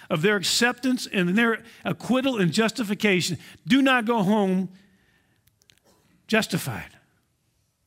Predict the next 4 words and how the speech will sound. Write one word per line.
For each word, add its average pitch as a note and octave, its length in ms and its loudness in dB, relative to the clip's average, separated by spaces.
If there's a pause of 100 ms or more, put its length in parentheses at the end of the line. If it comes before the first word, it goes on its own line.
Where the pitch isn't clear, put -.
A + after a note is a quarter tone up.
(1800)
Still A3+ 320 -2
today, G3+ 260 2
the F3 200 2
indispensable A3+ 960 0